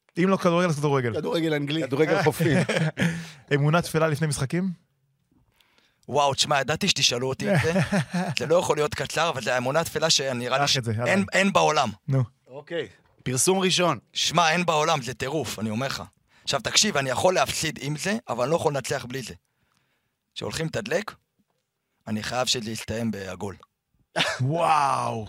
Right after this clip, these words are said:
Speaker 4: זה יכול לקחת לי חצי שעה.
Speaker 1: <laughs> אז אתה כאילו מת-, מתחיל מפסיק, מתחיל מפסיק.
Speaker 4: ש-, עכשיו יש אנשים מאחוריי, וזה עכשיו, נגיד, השבוע, עכשיו, מה הכי דפקט בזה?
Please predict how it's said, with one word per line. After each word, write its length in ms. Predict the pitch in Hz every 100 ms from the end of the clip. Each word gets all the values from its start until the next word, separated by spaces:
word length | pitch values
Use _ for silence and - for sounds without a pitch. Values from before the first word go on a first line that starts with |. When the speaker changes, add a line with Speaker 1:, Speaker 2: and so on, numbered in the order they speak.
| -
Speaker 4:
זה 60 |
יכול 180 | 131 190
לקחת 300 | 202 226 220
לי 80 | 202
חצי 260 | - - 202
שעה. 260 | 208 175 156 - 392 180 427 180
Speaker 1:
<laughs> 600 | - - 123 - 131 156
אז 80 | 180
אתה 120 | 190
כאילו 160 | 180 165
מת-, 240 | 160 -
מתחיל 280 | 160 - 240
מפסיק, 340 | 233 170 190
מתחיל 260 | 160 143 214
מפסיק. 300 | 180 208 175
Speaker 4:
ש-, 120 | -
עכשיו 300 | - - 170
יש 140 | 202 196
אנשים 320 | 185 202 202
מאחוריי, 520 | 175 160 143 160 180
וזה 220 | 147 151
עכשיו, 220 | 165 - 135
נגיד, 280 | 135 151 165
השבוע, 480 | 139 123 151 202 196 - _ -
עכשיו, 180 | -
מה 120 | 113 147
הכי 400 | 165 113 104 101
דפקט 400 | - 104 123 -
בזה? 260 | 117 110